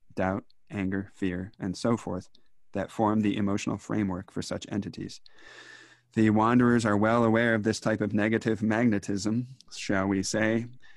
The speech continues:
that there is a drawing unto this storming condition by the entities who have experienced it so many times within that or other third density experiences.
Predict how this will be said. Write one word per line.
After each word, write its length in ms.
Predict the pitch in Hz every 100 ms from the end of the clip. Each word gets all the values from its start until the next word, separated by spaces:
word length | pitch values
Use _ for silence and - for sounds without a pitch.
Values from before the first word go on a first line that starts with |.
| -
that 140 | 107
there 180 | - 104
is 120 | 104
a 40 | 98
drawing 480 | 107 107 117 113 117
unto 340 | 120 127 120
this 180 | 107 104
storming 460 | - 104 104 104 101
condition 440 | 104 98 - 107
by 160 | 98 98
the 140 | 101
entities 460 | 110 104 - 104 -
who 160 | 104
have 180 | 104 101
experienced 640 | - - 110 107 107 101
it 140 | 98 -
so 200 | - 113
many 220 | 113 110
times 460 | 104 95 98 101 -
within 420 | 107 104 98 95
that 340 | 95 95 95 -
or 240 | 107 95
other 200 | 101 95
third 280 | 95 98 95
density 440 | 95 95 - 98 -
experiences. 840 | 101 - 95 92 92 - 104